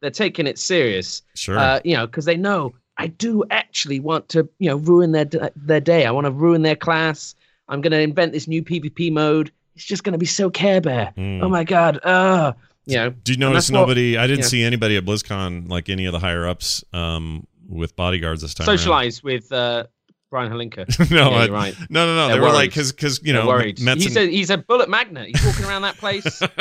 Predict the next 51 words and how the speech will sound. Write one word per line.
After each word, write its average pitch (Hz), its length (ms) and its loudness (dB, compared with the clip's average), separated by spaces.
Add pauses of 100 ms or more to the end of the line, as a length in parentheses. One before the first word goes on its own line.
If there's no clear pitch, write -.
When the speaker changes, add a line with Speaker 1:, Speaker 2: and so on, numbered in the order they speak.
(140)
Speaker 2:
<laughs> - 320 -20
Speaker 1:
People, 226 360 -4 (120)
they've 202 180 -2
got 220 120 2
it 226 60 4
out 226 160 0
for - 120 -16
him. 95 120 -16 (220)
Speaker 2:
Yeah, 120 300 -10
I 135 100 -6
don't 156 120 -4
know 147 80 0
how 143 140 0
they. 127 220 4
I 120 60 0
mean, 120 300 -2
I 120 100 -2
think 131 220 -4
he 127 140 -4
made 117 200 0
a 107 60 0
real 107 180 0
brave 98 200 0
Speaker 1:
Have 98 80 0
you, 92 200 -8
have 277 180 -2
you 285 120 -6 (460)
actually 240 380 -6
noticed 226 440 -12
the 196 80 -20
bodyguards 214 500 -6
before? - 560 -10
Speaker 2:
Yeah. 190 120 -2
Speaker 1:
I've 160 120 4
never 202 160 2
noticed 180 200 -2
Speaker 2:
Oh, 135 40 0
yeah. 117 100 2
Speaker 1:
the 90 60 0
bodyguards. 98 340 -8
Speaker 2:
Oh, 120 60 -2
yeah. 113 140 2
Well, 110 200 -2
Chris, - 260 -2
I 117 100 -2
met, 127 320 -2
met 123 280 -2
Chris's, 87 440 -2
and 90 80 -8
they 104 100 -2
were 95 200 -2